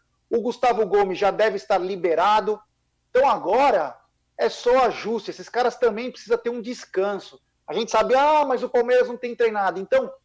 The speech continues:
pega essa semana pra treinar um pouquinho mais, principalmente jogada ensaiada, finalizações, bola aérea. O Santos tem bons jogadores na bola aérea, como o Lucas Braga, o Lucas Veríssimo,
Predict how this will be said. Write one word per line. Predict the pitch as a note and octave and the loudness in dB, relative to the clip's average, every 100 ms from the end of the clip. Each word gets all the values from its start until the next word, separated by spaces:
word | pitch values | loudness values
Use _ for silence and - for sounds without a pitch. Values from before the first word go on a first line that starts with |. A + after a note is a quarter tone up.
| _ | _
pega | B3 A#3+ | -2 0
essa | B3+ A#3 | 0 -2
semana | - G3+ G3 B3 G#3+ F3 | -4 -6 -2 -2 -2 -2
pra | G3+ | -4
treinar | G#3 A3 G#3 | -2 -2 -2
um | G#3 | -4
pouquinho | G#3 G3+ G3+ F3+ | -6 -8 -8 -6
mais, | G3 G3+ G3+ - _ _ _ _ - | -2 -2 -4 -12 _ _ _ _ -8
principalmente | C#4+ D4 C#4+ B3 A#3 A#3 G#3+ | -6 -6 -4 -2 0 -4 -4
jogada | G3+ G3 G3+ F#3+ | -2 0 0 -2
ensaiada, | F#3+ G#3 F3 F3+ F#3 F3 F3 F3+ - _ _ _ | -8 -2 0 2 2 2 0 -4 -8 _ _ _
finalizações, | _ C4 C4+ B3+ A#3 G3+ G3+ - - G3 G3 F#3+ - _ _ _ | _ -8 -2 0 0 -2 -2 -2 -2 0 0 -4 -12 _ _ _
bola | C3+ D3 A#3 B3 A3+ | -6 2 4 4 4
aérea. | G3+ G3+ G#3+ G#3 G#3 G3 - _ _ | 4 4 2 2 0 -2 -16 _ _
O | - | -10
Santos | G#3 G#3 - | -6 -6 -4
tem | A3 | -4
bons | E3+ G#3+ A#3+ | 0 0 0
jogadores | G#3+ G#3 F#3 G3+ F#3 | 0 0 2 2 0
na | F#3 | -2
bola | E3+ F#3+ E3+ | 0 2 2
aérea, | F#3 F#3 | 2 0
como | F#3+ F#3+ | -2 -4
o | F#3 | -4
Lucas | G#3+ - F#3+ - | -4 -2 -2 0
Braga, | F3+ G3+ G3+ G3 F#3+ - _ _ | 2 4 4 2 -4 -8 _ _
o | - F#3 | -4 -2
Lucas | G#3 A3 A3 D#3+ | 0 0 0 2
Veríssimo, | F#3 F3 G#3 G3 G3+ G3 | 0 0 -4 -8 -8 -10